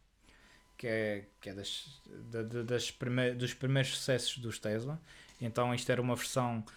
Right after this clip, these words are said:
os Tesla tinham muito aquele, aquele ar de rock a vida anos oitenta.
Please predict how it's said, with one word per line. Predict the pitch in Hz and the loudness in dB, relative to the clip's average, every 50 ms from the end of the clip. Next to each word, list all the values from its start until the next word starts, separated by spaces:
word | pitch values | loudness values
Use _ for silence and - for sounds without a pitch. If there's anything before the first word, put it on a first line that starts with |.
| - - - - - | -20 -20 -20 -8 -6
os | 120 - | -6 0
Tesla | - 151 147 131 120 117 117 117 120 - | 4 6 6 6 6 4 0 0 0 -2
tinham | - 131 131 131 | -4 -2 0 2
muito | 131 131 127 123 131 | 2 2 2 2 0
aquele, | 113 - 131 123 120 113 - - - - - - - - - - - | 0 2 0 0 0 -4 -8 -12 -20 -20 -20 -20 -20 -20 -20 -20 -6
aquele | - 147 143 147 | -2 0 2 4
ar | 147 139 | 4 4
de | 131 - | 2 4
rock | - 147 143 143 135 | 4 4 4 4 4
a | 135 | 2
vida | 135 135 135 131 | 2 4 4 4
anos | 131 127 131 | 4 4 2
oitenta. | 127 110 - 127 131 151 - - | 0 -2 0 -2 -4 -4 -6 -8